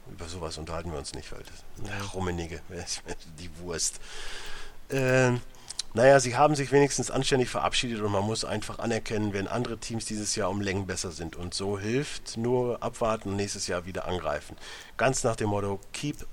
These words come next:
Speaker 1: pounding“, also Hashtag Keep Pounding. So, jetzt kommen wir zu dir, Lars, also zu uns. Hier nochmal etwas off-tip-, off-topic. Habt ihr eigentlich Haustiere? Hättet ihr
Speaker 2: Nein.
Speaker 1: gerne welche?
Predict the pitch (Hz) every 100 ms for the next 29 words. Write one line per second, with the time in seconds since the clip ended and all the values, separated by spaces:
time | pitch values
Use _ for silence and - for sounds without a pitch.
0 | - - 101 110 92 76 78 - 90 110
1 | 110 - - - - 71 71 - - -
2 | - - - - 104 - - 190 - -
3 | - - - - - 147 135 131 117 120
4 | - - - 110 104 95 113 107 - -
5 | - - - - - 151 214 202 180 160
6 | 170 151 - - 143 107 - 139 - -
7 | 117 98 - - - 151 - 151 123 131
8 | 127 - 170 185 - 110 90 80 - -
9 | - - 143 196 175 156 151 147 135 135
10 | - 143